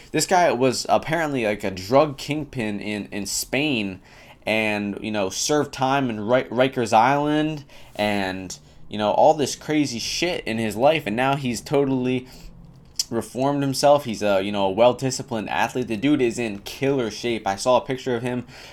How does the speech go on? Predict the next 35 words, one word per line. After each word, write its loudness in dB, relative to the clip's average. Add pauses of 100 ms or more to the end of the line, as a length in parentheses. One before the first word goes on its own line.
(140)
earlier 4
this -4
week, 0
and -4
the -8
dude 0
looked -4
like, 0
you -6
know, -4
insane. -4 (420)
And, -4
uh, -2 (540)
I'm -4
just -4
really 2
looking -2
forward 2
to -4
seeing 2
this -6
guy 4
fight 0
again. -4
I, 2
like -4
I -8
said, -2
I 0
was -2
so -4
impressed -2
with -8
his -8
debut. 2